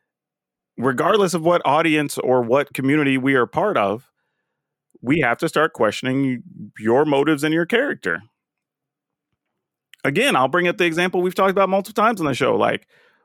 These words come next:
we had a friend we hung out with, invited over places, worked for me, you know, whatever. And then now you kinda have to go like, "Ooh, do I have to rethink all these other things that came up? Like,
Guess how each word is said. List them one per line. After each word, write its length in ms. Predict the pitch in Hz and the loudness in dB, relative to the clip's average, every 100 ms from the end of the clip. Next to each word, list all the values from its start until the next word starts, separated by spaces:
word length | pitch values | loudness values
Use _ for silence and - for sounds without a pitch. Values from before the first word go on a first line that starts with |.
| - | -4
we 140 | 151 | 0
had 120 | 214 | 2
a 60 | 175 | 2
friend 280 | 196 196 175 | 0 0 2
we 100 | 226 | 0
hung 200 | 170 208 | 0 2
out 200 | 196 175 | 2 2
with, 340 | 185 196 - _ _ _ - | 2 2 -2 _ _ _ -4
invited 500 | 123 110 143 170 170 | -2 2 2 2 2
over 180 | 175 175 | 2 2
places, 400 | 180 175 170 139 101 104 | 0 0 -2 -6 -10 -16
worked 500 | 113 101 98 151 185 | -14 -12 0 0 0
for 160 | - 170 | -2 0
me, 340 | 165 170 165 | 2 2 0
you 180 | 156 156 | 0 0
know, 120 | 151 | 2
whatever. 600 | 147 147 208 156 139 135 - _ _ _ _ _ _ | 2 2 2 2 0 0 -8 _ _ _ _ _ _
And 180 | - 139 | -2 0
then 120 | 160 156 | 2 2
now 220 | 269 247 | 2 2
you 140 | 196 | 2
kinda 200 | 175 208 | -2 0
have 140 | 202 - | -2 -2
to 60 | |
go 140 | 180 175 | 2 4
like, 280 | 139 107 _ - | 4 0 _ -4
"Ooh, 480 | 175 170 104 82 80 95 _ _ _ _ _ | 0 0 -2 -4 -12 -20 _ _ _ _ _
do 140 | - 107 | -6 -2
I 60 | |
have 120 | 170 - | -2 -2
to 80 | |
rethink 400 | 120 139 147 143 131 | -2 -2 0 0 0
all 120 | 143 | 2
these 160 | 147 | 2
other 160 | 147 147 | 2 2
things 240 | 143 147 | 0 -2
that 100 | 131 | -2
came 240 | - 135 139 | -2 -2 0
up? 220 | 156 - _ _ _ _ _ _ - | -2 -4 _ _ _ _ _ _ -4
Like, 320 | 110 107 | 0 0